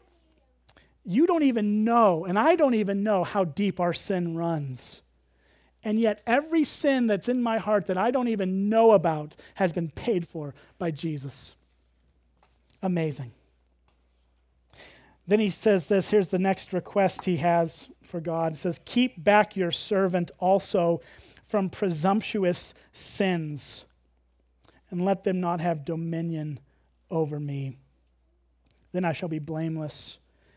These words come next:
and innocent of great transgression." This is amazing because what David's talking about here, and whether he even realizes or not,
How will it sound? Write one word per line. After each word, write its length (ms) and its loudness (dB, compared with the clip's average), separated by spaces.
and 160 -6
innocent 480 -6
of 100 -10
great 240 -8
transgression." 800 -12
This 140 -4
is 100 -2
amazing 440 -2
because 240 -4
what 180 -4
David's 400 2
talking 420 -4
about 200 -6
here, 240 -2
and 160 -4
whether 220 2
he 120 0
even 380 -4
realizes 680 0
or 80 -6
not, 340 -6